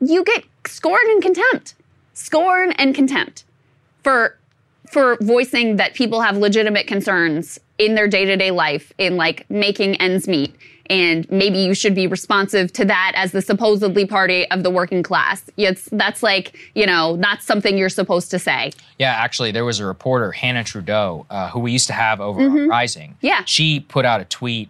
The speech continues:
Speaker 2: uh, which said, "Abortion as a closing pitch was always gonna be a really risky proposition, but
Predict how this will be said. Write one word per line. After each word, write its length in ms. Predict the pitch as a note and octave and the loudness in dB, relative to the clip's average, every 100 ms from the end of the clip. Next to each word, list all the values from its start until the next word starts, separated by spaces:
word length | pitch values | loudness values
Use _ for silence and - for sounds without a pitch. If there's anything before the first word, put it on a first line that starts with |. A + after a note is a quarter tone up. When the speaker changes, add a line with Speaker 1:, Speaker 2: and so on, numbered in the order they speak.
| - | -6
Speaker 2:
uh, 160 | A2+ | -4
which 140 | G2 G2+ | -4 -4
said, 220 | - G#2 | -2 -2
"Abortion 480 | G2+ G#2+ F3+ F3+ F#3 | -4 -2 0 2 0
as 140 | C#3+ | -2
a 40 | - | -4
closing 380 | - C3+ B2+ - | -2 -2 -2 -2
pitch 240 | A#2+ - | -4 -4
was 100 | G2 | -2
always 280 | A2 B2 B2 | 0 0 -2
gonna 120 | A2 | -4
be 60 | G2 | -6
a 60 | |
really 220 | G#2 B2+ | -4 -2
risky 360 | A2 A2+ - A2 | -2 -2 -2 -4
proposition, 680 | G2 G2 F#2+ A#2 A#2+ A#2 G#2 - - | -6 -6 -4 -4 -4 -4 -8 -16 -8
but 100 | - | -6